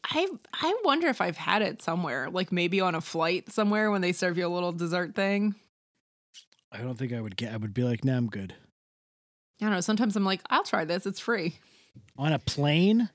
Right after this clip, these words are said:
Speaker 1: Yeah. I'll try anything on a plane.
Speaker 2: But what if it doesn't agree with you and then you gotta go poop it up in that tiny plane toilet?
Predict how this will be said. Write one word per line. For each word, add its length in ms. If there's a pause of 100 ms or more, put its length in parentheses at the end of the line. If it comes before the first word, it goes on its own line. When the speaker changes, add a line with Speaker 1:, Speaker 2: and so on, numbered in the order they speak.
(160)
Speaker 1:
Yeah. 440 (600)
I'll 140
try 200
anything 380
on 80
a 60
plane. 360 (400)
Speaker 2:
But 140
what 140
if 160
it 140
doesn't 280
agree 340
with 200
you 80
and 100
then 80
you 80
gotta 180
go 140 (140)
poop 200
it 60
up 180
in 100
that 160 (260)
tiny 260
plane 440
toilet? 440